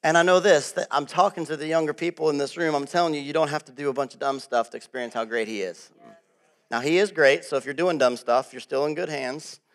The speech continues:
He's still there. But you don't have to, to experience it. Bring me people that are eighteen, nineteen years old. It's like, "Man, all I know is I've rested in the love of God my whole life."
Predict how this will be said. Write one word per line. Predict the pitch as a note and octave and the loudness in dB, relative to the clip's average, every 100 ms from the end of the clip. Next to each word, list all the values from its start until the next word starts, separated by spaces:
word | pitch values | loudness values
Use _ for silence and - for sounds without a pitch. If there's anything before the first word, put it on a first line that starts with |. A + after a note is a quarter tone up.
| - _ - - - | -20 _ -20 -20 -10
He's | D3+ C#3 | -8 -8
still | - D#3 C#3 | 2 4 6
there. | D3+ E3+ B2 B2 E3 - _ _ _ _ _ _ F#4 _ _ - _ - | 6 6 6 4 -2 -14 _ _ _ _ _ _ -20 _ _ -20 _ -10
But | D#3+ | -8
you | F3 | 6
don't | G3 | 6
have | F3+ G3+ G#3+ | 8 2 2
to, | - F3 | -2 -4
to | E3 | -4
experience | E3+ - - A3+ F3 B2+ - | -6 -6 -2 0 0 -2 -8
it. | G#2 - _ _ _ _ _ _ _ F3 _ _ _ _ _ _ _ _ _ | -10 -10 _ _ _ _ _ _ _ _ _ _ _ _ _ _ _ _ _
Bring | F#3 G#3+ | 0 2
me | A#3+ | 0
people | A3 G#3+ G#3+ F#3+ | 0 -6 -2 2
that | F3 | 4
are | E3+ F3 - | 4 4 -2
eighteen, | G3 - F3+ E3 | -4 -4 -2 0
nineteen | D#3+ D#3+ D#3 | 0 -2 -2
years | D3 C3+ | -2 0
old. | D3+ | 0
It's | C#3+ | 0
like, | C3+ | -2
"Man, | C3+ C#3 | -2 0
all | D#3 | 2
I | D#3 | 4
know | D3+ C#3 | 2 0
is | B2+ | 2
I've | B2+ A#2 | -2 2
rested | B2 B2 C3+ | 0 0 -8
in | B2+ | -6
the | A2+ | -4
love | A2 A2 | -2 -4
of | G#2 | -6
God | G#2 G2+ F#2 | -4 -2 -2
my | F#2+ | -8
whole | F#2+ F#2 | -8 -6
life." | F2+ E2 - - | -6 -8 -12 -20